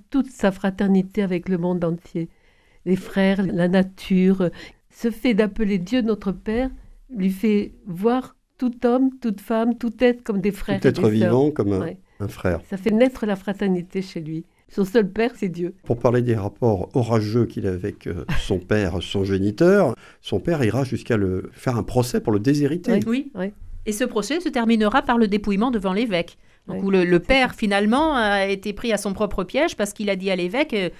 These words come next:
Speaker 3: Venez trancher entre mon fils et moi. » Et ben, il s'est retrouvé, euh, tout bête avec les vêtements de son fils à ses pieds et son fils tout nu devant lui, mais sous la protection de l'évêque.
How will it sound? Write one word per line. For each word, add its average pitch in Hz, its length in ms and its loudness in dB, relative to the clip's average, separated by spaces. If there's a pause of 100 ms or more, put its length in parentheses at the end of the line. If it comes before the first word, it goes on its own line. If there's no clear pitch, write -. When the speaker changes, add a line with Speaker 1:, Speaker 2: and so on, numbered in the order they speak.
(120)
Speaker 3:
Venez 247 300 2
trancher 247 420 -2
entre 226 240 -2
mon 202 120 0
fils 277 240 0
et 220 80 0
moi. » 170 300 0 (180)
Et 170 120 -6
ben, 175 80 0
il 175 100 -2
s'est 196 140 -6
retrouvé, 196 580 -2
euh, 165 400 -2
tout 165 160 -8
bête 214 240 -2
avec 185 220 -4
les 180 60 -2
vêtements 180 280 -2
de 185 80 -2
son 180 180 -4
fils 208 280 -4
à 180 40 -4
ses 175 160 -4
pieds 233 360 -4
et - 20 -4
son 202 160 -6
fils 226 300 -6
tout 202 100 -6
nu 208 140 -2
devant 180 260 -2
lui, 202 240 0
mais 190 300 0
sous - 180 -8
la 190 80 -2
protection 180 480 -6
de 202 80 -2
l'évêque. 151 400 -6